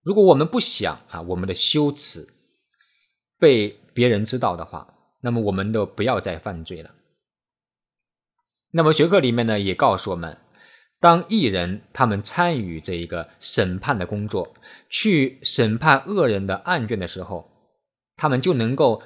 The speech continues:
更充分地明白上帝的公义和他的慈爱，以及他对于罪恶的解决的这一个智慧的方法。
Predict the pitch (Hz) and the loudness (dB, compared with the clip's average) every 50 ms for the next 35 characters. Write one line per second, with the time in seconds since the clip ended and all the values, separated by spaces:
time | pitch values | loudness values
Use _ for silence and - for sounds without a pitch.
0 | - _ - 240 214 147 123 - - - 220 233 240 214 240 196 139 107 101 95 | -14 _ 0 0 2 2 0 -2 0 2 2 2 4 2 2 2 2 0 -2 -2
1 | 95 95 98 101 135 151 139 107 90 85 82 - - - - - - - 220 196 | -2 -2 -2 -2 -4 -4 -2 -2 -2 -2 -4 -10 -20 -20 -12 -6 -2 0 0 2
2 | 151 120 113 113 135 110 90 85 - - - 180 185 196 214 202 156 110 95 90 | 0 0 -4 -4 -4 -4 -4 -6 -6 0 0 2 2 2 0 -2 -2 -4 -4 -8
3 | _ - _ - - - 104 95 107 98 90 - - - - - 95 95 92 87 | _ -20 _ -10 -6 -6 -4 -4 -4 -6 -6 -4 -4 -6 -4 -4 -4 -6 -6 -6
4 | - - 107 113 110 117 120 139 139 - - 135 131 127 139 - - _ _ _ | -6 -4 -4 -2 0 0 0 0 0 0 2 2 2 2 0 -4 -10 _ _ _
5 | _ - 175 135 113 120 123 123 - 247 190 120 101 107 107 104 95 85 87 85 | _ 0 0 2 2 0 -2 -2 -4 -2 -2 -2 -2 -4 -4 -6 -6 -6 -6 -10
6 | 73 - - - - _ _ _ - - 117 104 95 92 90 - - 101 120 135 | -10 -14 -20 -20 -20 _ _ _ -2 0 0 2 0 -2 -2 -2 -2 -4 -2 0
7 | 131 104 95 82 - - _ _ _ - 110 104 101 95 92 92 90 - - - | 0 -2 -2 -4 -10 -20 _ _ _ -6 -4 -2 -2 -2 -2 -4 -4 -2 -2 0
8 | 254 196 135 110 - 151 113 92 90 85 82 - 165 160 156 160 127 85 76 - | 0 0 0 0 0 0 0 0 -2 -4 -2 0 0 0 0 -2 -6 -8 -12 -12
9 | _ | _